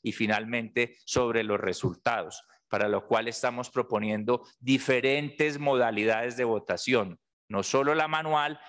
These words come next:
sino también la del voto electrónico mixto, que incorpora la tecnología, da certeza sobre la votación, genera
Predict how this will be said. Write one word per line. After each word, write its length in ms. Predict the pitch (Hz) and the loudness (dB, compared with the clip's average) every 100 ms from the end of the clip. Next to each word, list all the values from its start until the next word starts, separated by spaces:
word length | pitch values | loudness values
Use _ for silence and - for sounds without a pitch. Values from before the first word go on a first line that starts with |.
| - - | -18 -6
sino 320 | 123 127 127 | 0 2 2
también 640 | 127 127 139 156 160 156 - - - | 0 -2 0 0 0 -6 -14 -12 -2
la 260 | 127 120 | 0 2
del 200 | 117 107 | 0 0
voto 560 | 110 127 135 - 135 - | 0 0 0 0 -2 0
electrónico 840 | 120 104 - 120 120 120 - 110 | 0 -2 -2 0 0 -2 -2 -2
mixto, 720 | 104 127 107 - 120 127 - _ - | 2 0 0 -4 0 -2 -2 _ -2
que 100 | 131 | 0
incorpora 720 | 117 - 104 - 143 160 185 | -2 -2 -2 0 0 2 0
la 180 | 175 - | -2 -4
tecnología, 840 | 107 104 98 92 110 107 123 131 - _ | -6 -2 -2 0 2 2 0 -2 -14 _
da 160 | - 107 | 0 0
certeza 680 | - 131 120 - 135 - 147 | 0 -2 -2 0 0 0 -2
sobre 320 | 127 107 101 | 0 0 0
la 100 | 98 | -2
votación, 720 | 92 90 - - 113 127 143 - - - | -2 -2 -4 -4 0 2 0 -6 -12 -2
genera 540 | 113 113 123 131 | 0 2 0 0